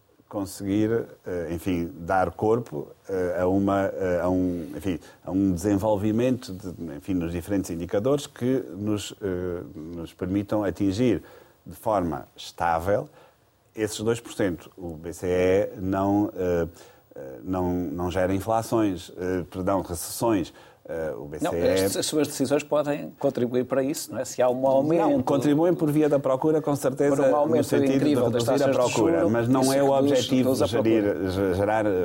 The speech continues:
Speaker 1: recessões. Agora, é preciso que tenhamos em mente que, eh, processos inflacionistas como aquele que nós vivemos hoje, com a inflação acima de sete, oito, nove, dez, até às vezes dez por cento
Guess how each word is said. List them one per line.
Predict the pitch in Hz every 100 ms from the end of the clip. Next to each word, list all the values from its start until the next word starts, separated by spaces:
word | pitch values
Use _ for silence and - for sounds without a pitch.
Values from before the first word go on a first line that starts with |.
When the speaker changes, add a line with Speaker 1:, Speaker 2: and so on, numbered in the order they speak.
| 78
Speaker 1:
recessões. | 101 - 90 85 60 - - - - - _ _ _ _ -
Agora, | 127 139 113 85 73 _ _ 113
é |
preciso | 113 - 120 -
que |
tenhamos | - 107 90 82
em | 92
mente | 90 98 113 - 131 -
que, | - 117 98 -
eh, | 92 90 85 80 -
processos | - 98 127 120
inflacionistas | 123 - 104 107 92 85 76 78
como | - 92 92
aquele | 95 - 110
que | 104 -
nós | 95 95
vivemos | 92 90 95 87
hoje, | 80 71
com | - 80
a | 82
inflação | 78 85 85 104 101 101
acima | 82 101 101 101 95 92 -
de | 78 78
sete, | - 95 95 92 60
oito, | 90 95 95 110
nove, | 90 92 95
dez, | 85 98 98
até | - 87 92
às | 87
vezes | 101 98
dez | 101 104 104
por | -
cento | - 78